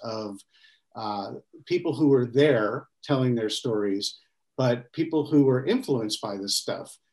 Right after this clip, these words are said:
telling their stories about how film has evolved and their appreciation of it has evolved. So my geek out moment for me, because I had such a wonderful cast and it was such a wide ranging cast, was, uh, at least for In Search of Darkness one, the big fish was John Carpenter.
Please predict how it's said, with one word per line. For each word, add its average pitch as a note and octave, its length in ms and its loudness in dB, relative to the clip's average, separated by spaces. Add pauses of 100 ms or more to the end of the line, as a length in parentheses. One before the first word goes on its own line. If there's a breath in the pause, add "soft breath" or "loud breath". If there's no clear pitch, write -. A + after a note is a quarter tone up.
(120)
telling A#2+ 260 0
their G#2+ 140 -4
stories G2 560 -6
about G#2 320 -8
how A#2 240 -4
film A#2+ 260 -2
has A2+ 180 -6
evolved A#2 600 -4
and A2+ 120 -8
their G#2 120 -6
appreciation B2 720 -2
of F#2 160 -8
it F2 80 -16
has F#2+ 160 -16
evolved. D#2 460 -16 (420 soft breath)
So B2+ 480 0
my F3 280 4
geek C#3+ 320 0
out A#2+ 220 2
moment B2 380 0
for - 160 -6
me, F3 240 4
because A#2+ 320 -2
I B2+ 60 2
had B2 120 0
such D#3+ 200 -4
a C#3+ 40 2
wonderful B2+ 400 -2
cast B2+ 420 -4
and G#2+ 100 -6
it - 20 -6
was G#2 160 -6
such B2+ 140 -6
a A2 80 -4
wide A2+ 340 -2
ranging A2 480 0
cast, - 460 -12
was, G#2+ 320 -8
uh, G#2+ 240 -6 (580 soft breath)
at A#2+ 60 2
least F#3 180 4
for F#3 100 4
In C#3+ 80 6
Search D#3 280 0
of C3 80 0
Darkness A#2+ 480 -4
one, B2 360 0
the A2 100 -2
big B2 260 -4
fish B2+ 320 -4
was G#2 160 -8
John G#2+ 280 -6
Carpenter. - 540 -10